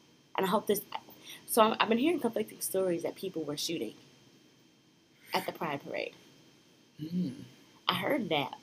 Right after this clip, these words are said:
Speaker 1: But now, so I was going through the metro. Of course, I see these girls. They look so cute. I wish, I mean, I'm still young, but I felt really old when I saw them. And they were all dressed up and stuff.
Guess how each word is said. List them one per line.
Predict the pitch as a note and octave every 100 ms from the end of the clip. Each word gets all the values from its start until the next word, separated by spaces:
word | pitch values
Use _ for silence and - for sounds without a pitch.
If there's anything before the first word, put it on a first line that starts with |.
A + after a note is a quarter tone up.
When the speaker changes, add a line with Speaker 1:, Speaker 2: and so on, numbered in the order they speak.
| -
Speaker 1:
But | G3 G#3
now, | F#3 E3+ E3
so | - G3+
I | G3
was | A3
going | B3 G#3
through | - G#3
the |
metro. | E3+ E3 - C#3 D3 - - -
Of | D3
course, | - F3+ D#3+ D#3 -
I | -
see | -
these | D#3+ D#3+ -
girls. | D3+
They | E3
look | D#4+ B3
so | -
cute. | D3 - A#2+
I | G3
wish, | G3 G3 - - - - -
I |
mean, | G#3+
I'm | -
still | - G3
young, | E3+ C#3 A#2+
but | B2 A2 G2 - -
I |
felt | E3+ E3 D3
really | C3
old | - D3
when | D3
I | D#3
saw | E3 F3
them. | F3 F3 - -
And | E3
they | E3+
were |
all | - D3+
dressed | D3 D#3 D#3+
up | D#3+
and | D#3+
stuff. | - D3+